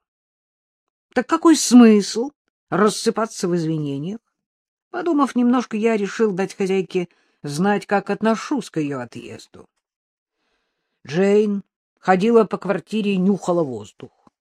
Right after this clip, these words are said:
«Что это за запах?» Я сжался в комочек, но всё равно гордился своим поступком. Мне-то было отлично известно,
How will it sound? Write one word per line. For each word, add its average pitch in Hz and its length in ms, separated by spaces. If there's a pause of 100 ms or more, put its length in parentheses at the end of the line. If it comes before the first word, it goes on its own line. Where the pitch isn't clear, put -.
(960)
«Что - 600
это 359 180
за 302 140
запах?» - 760 (1120)
Я 135 160
сжался 127 560
в - 80
комочек, 139 540 (760)
но 196 120
всё - 180
равно 170 280
гордился 170 680
своим 165 380
поступком. - 920 (1200)
Мне-то 220 520
было 120 360 (240)
отлично 220 880
известно, 147 600